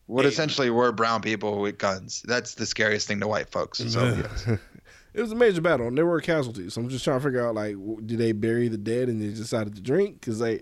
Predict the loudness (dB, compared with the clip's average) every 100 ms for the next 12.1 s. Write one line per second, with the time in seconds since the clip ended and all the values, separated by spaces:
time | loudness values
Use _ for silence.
0 | 0 4 6 6 2 0 -2 0 2 4
1 | 2 4 4 4 0 -10 -14 -14 -16 -2
2 | 2 2 4 2 2 -4 -8 -14 -6 -2
3 | 0 4 4 6 2 0 -8 -20 _ _
4 | _ _ _ _ _ _ -12 -2 0 4
5 | 2 2 0 2 2 2 0 2 2 2
6 | 2 2 2 0 -2 4 4 6 4 6
7 | 4 6 4 4 0 -6 _ _ _ _
8 | -6 2 4 4 2 2 0 2 6 6
9 | 4 0 0 -4 -4 2 2 2 -2 -2
10 | 0 0 0 0 -2 -2 -2 4 4 4
11 | 0 0 -2 -4 -4 -4 -4 -2 -4 -6